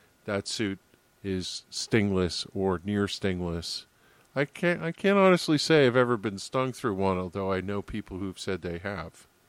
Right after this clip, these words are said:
It was worth the wait in gold that day, for sure. So I would say to you, if you're going out to mow your yard, mow your yard versus mow around literally where the bees are, that they can sense the vim-,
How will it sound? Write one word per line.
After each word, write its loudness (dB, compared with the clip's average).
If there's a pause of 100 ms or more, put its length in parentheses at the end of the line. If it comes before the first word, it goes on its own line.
(2250)
It 2
was -2
worth 8
the 4
wait 4
in -6
gold 0
that -8
day, -4
for -12
sure. 0 (640)
So 8
I 10
would 4
say 4
to 4
you, 6
if 0
you're 2
going 6
out 6
to 0
mow 6
your 4
yard, 6 (800)
mow 10
your 10
yard 10
versus 2
mow 10
around 6
literally 4
where 6
the 4
bees 0
are, 2
that -4
they -2
can -6
sense -2
the 0
vim-, 0